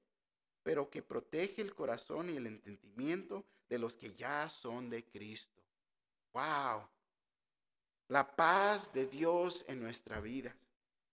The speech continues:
Paz que protege el corazón y el entendimiento a los hermanos, los que ya son de Cristo.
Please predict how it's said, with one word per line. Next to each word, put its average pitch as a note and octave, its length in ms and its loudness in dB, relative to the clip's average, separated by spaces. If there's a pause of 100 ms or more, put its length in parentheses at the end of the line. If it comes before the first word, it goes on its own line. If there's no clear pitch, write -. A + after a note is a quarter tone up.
(220)
Paz G#3 360 6
que G#3 120 2
protege E3 480 -2
el F3 120 -6
corazón F3 640 -4 (240)
y C#3+ 140 -4
el C#3 100 2
entendimiento B2+ 920 -2
a D3+ 40 0
los - 220 -4
hermanos, B2 600 -2 (1600)
los A2 140 -6
que A2+ 140 -6
ya B2+ 200 2
son C3+ 260 -4
de B2+ 120 -6
Cristo. A#2 500 -8